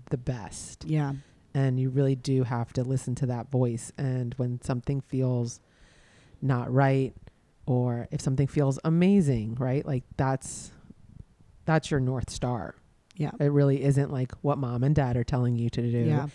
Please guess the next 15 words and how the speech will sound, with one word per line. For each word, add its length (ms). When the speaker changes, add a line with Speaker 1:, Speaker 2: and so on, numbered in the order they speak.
Speaker 1:
It's 200
not 280
what 300
your 140
friends 400
are 100
doing. 520
I 120
mean, 180
we 80
talk 240
about 280
that 180
a 40
lot. 320